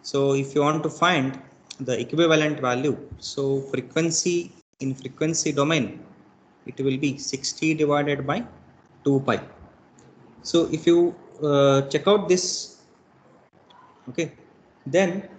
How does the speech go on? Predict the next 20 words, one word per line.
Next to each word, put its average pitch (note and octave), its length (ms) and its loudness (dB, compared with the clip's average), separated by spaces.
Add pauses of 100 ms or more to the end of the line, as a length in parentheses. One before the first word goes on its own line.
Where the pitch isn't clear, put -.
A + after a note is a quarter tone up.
(160)
you D3+ 120 -2
can D#3+ 460 0 (220)
get F#3 220 2
the G3+ 120 6
value F3 480 6
of D#3 400 -4 (400)
the B2+ 380 0 (360)
equivalent F3+ 580 4
value E3 380 0
of D#3+ 160 -4 (600)
the C3+ 160 -2
inductor. B2+ 640 -2 (520)
So - 180 -6
equivalent F3+ 560 2
value, C#3+ 420 0 (540)
what D#3+ 220 0
you D#3+ 80 -2
will D#3+ 120 -4
be D3 80 -4
getting? A#2+ 340 -4